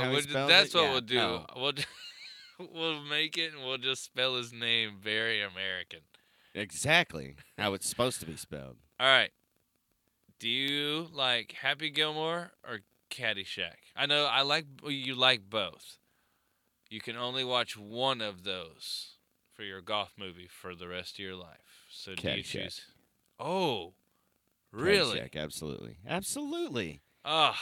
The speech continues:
Speaker 2: no,
Speaker 1: Happy
Speaker 2: I'm
Speaker 1: Gilmore, Happy Gilmore never would have even been an idea to do had it not been for the groundwork being laid by Caddyshack.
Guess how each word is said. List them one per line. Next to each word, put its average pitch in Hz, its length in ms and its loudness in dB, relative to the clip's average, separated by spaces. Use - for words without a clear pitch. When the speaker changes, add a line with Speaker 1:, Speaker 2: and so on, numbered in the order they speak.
Speaker 2:
no, 127 200 2
Speaker 1:
Happy 120 260 8
Speaker 2:
I'm - 40 -10
Speaker 1:
Gilmore, 196 560 6
Happy 226 300 0
Gilmore 196 380 4
never 151 260 2
would 139 140 0
have 117 100 -6
even 123 240 -6
been 110 200 -6
an 101 140 -8
idea 101 840 -2
to 127 180 0
do 123 560 4
had 107 180 0
it 101 140 -4
not 95 320 -6
been 90 400 -6
for 110 160 -2
the 101 100 -4
groundwork 95 640 -4
being 87 260 -8
laid 85 220 -10
by 80 200 -8
Caddyshack. 69 560 -10